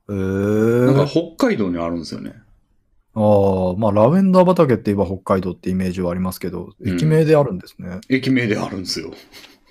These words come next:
Speaker 2: <laughs> なんかね、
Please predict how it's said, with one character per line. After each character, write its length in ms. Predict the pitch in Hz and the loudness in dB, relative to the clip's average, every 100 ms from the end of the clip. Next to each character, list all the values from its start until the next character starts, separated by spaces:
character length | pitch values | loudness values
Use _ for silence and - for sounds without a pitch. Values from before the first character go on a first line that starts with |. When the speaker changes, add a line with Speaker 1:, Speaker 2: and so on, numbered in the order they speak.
| - 135 - - - | -16 -14 -14 -16 -14
Speaker 2:
<laughs> 1120 | - - - 214 208 196 180 165 143 131 _ - | -14 -14 -6 -2 -2 -4 -6 -10 -14 -16 _ -4
な 100 | 123 | -2
ん 100 | 131 | -2
か 120 | 95 | -4
ね、 280 | 85 80 | -6 -10